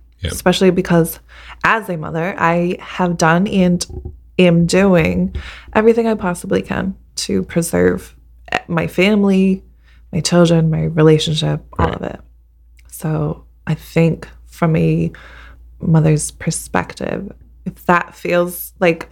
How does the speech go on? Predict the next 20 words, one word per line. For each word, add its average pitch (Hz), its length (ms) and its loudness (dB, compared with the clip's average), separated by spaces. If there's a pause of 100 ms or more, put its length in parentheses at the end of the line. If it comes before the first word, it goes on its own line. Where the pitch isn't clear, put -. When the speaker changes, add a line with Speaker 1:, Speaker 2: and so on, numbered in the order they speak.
(140)
Speaker 2:
it's - 240 0
time, 170 360 2
I 170 100 0
just 156 260 0
need 165 180 4
to - 100 -12
tell 156 180 -4
them, 170 260 0 (520)
then 156 300 0 (120)
you 175 140 0
tell 226 200 -4
them. 180 200 -4 (380)
Speaker 1:
I 82 280 -2 (160)
think 76 220 0
you 76 60 2
articulated 73 640 -2
very 71 200 2
well. 71 260 0
I 76 80 0
can't 73 340 -2